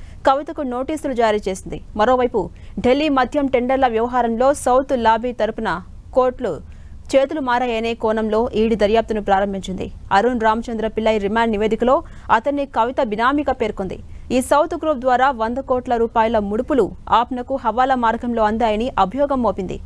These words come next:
గతేడాది మార్చిలో కవితకు నోటీస్ జారీ చేసి విచారించింది. ఆ తర్వాత మరోమారు కూడా సమన్లు జారీ చేసింది. అవి మహిళలకు ఉన్న హక్కులను ఉల్లంఘించేలా ఉన్నందువల్ల వాటిని కొట్టేయాలంటూ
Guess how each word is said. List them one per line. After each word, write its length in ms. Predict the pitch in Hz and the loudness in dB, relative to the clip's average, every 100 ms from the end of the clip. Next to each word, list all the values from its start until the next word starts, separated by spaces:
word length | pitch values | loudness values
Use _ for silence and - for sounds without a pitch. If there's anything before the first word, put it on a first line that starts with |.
| - - - 196 | -14 -16 -6 2
గతేడాది 420 | 233 254 247 247 247 | 2 4 2 2 0
మార్చిలో 480 | 220 233 - 240 | 0 0 0 -2
కవితకు 480 | 233 226 247 277 269 | 0 0 0 -2 0
నోటీస్ 420 | 233 226 254 285 | 0 2 2 0
జారీ 280 | 240 240 233 240 | 2 2 2 2
చేసి 220 | 226 247 | 0 0
విచారించింది. 640 | 214 247 226 220 220 214 220 | -2 2 2 0 -2 2 4
ఆ 100 | 208 | 4
తర్వాత 340 | 220 208 214 214 214 - - | 2 0 2 2 0 -8 0
మరోమారు 440 | 214 247 277 247 | 2 4 4 2
కూడా 260 | 240 240 233 | 0 2 2
సమన్లు 380 | 240 233 262 277 | 2 0 0 0
జారీ 240 | 233 208 208 | 2 2 0
చేసింది. 340 | 190 - 175 180 - - | -4 -4 -8 -8 -14 -2
అవి 160 | - 269 | 0 2
మహిళలకు 520 | 233 220 294 311 302 | 2 2 2 2 0
ఉన్న 180 | 277 262 | 0 0
హక్కులను 520 | 254 226 220 285 285 | 0 0 0 0 2
ఉల్లంఘించేలా 640 | 226 240 262 254 262 240 | 0 0 -2 -2 0 2
ఉన్నందువల్ల 540 | 233 220 220 214 214 269 | 2 0 0 0 2 2
వాటిని 320 | 254 226 214 | 2 0 -2
కొట్టేయాలంటూ 720 | 214 208 226 220 202 202 208 | -4 -2 2 2 2 2 0